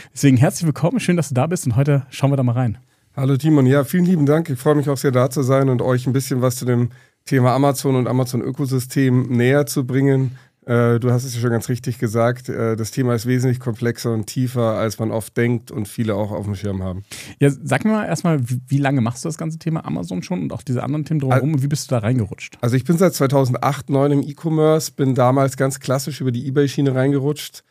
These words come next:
Speaker 1: Mhm.
Speaker 2: äh, so wie man damals so reingestolpert ist und bin dann so ab zweitausenddreizehn, vierzehn, als der Amazon-Marktplatz kam, relativ schnell in diesem ersten Welle der Händler als Händler noch selber zu Amazon.
Speaker 1: Ach, wirklich?
Speaker 2: Und ja,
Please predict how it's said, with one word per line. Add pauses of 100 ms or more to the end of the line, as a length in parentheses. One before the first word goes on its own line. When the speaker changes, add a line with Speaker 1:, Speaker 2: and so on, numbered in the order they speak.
(140)
Speaker 1:
Mhm.
Speaker 2:
äh,
so
wie
man
damals
so
reingestolpert
ist
und
bin
dann
so
ab (460)
zweitausenddreizehn,
vierzehn,
als
der
Amazon-Marktplatz
kam,
relativ
schnell
in
diesem
ersten (100)
Welle
der
Händler
als
Händler
noch
selber
zu
Amazon. (340)
Speaker 1:
Ach,
wirklich?
Speaker 2:
Und
ja,